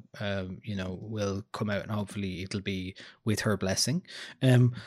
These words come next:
but also, I just wanna say, like, I mean, you're seeing the control, uh,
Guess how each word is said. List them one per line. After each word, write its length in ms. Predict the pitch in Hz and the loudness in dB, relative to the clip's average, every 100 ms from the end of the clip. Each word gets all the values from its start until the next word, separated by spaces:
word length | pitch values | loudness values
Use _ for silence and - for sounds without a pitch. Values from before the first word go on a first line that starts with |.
| - | 4
but 120 | 160 | 10
also, 260 | 165 180 202 | 12 12 12
I 120 | 170 | 12
just 140 | 165 175 | 12 10
wanna 140 | 170 | 10
say, 180 | 147 139 | 10 10
like, 240 | 131 120 - | 10 6 2
I 80 | 139 | 4
mean, 460 | 135 135 135 - - _ - | 6 6 4 0 -12 _ -4
you're 200 | 131 131 | 4 6
seeing 560 | - 139 151 123 107 104 | 6 6 6 6 4 2
the 100 | 101 | 0
control, 640 | 110 104 110 110 107 95 - - | -2 0 2 2 0 -2 -8 -6
uh, 300 | 107 98 | -2 -2